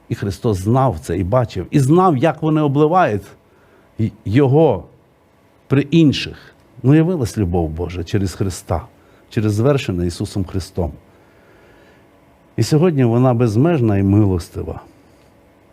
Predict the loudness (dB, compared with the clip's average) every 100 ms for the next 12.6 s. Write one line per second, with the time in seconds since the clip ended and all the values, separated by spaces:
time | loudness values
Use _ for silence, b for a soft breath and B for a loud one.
0 | _ _ _ -10 -8 -4 -2 0 -2 -4
1 | -18 _ _ _ -20 -16 -14 -6 -2 0
2 | 0 -2 -4 -12 _ _ _ _ _ _
3 | _ _ _ _ _ _ _ _ _ _
4 | -8 -6 -2 0 2 2 0 2 0 -2
5 | -8 -2 0 0 -2 -8 -10 -8 -8 -8
6 | -14 -16 -18 -20 _ _ _ _ -6 -2
7 | 0 0 0 2 2 2 0 -2 -2 -2
8 | 0 0 2 2 2 2 0 -2 -4 -4
9 | -2 0 0 -2 B B B -4 0 -2
10 | 0 -2 0 -2 -2 0 0 0 -2 -4
11 | -6 -8 -8 -4 -4 -6 -12 -4 0 0
12 | 0 0 0 -2 -8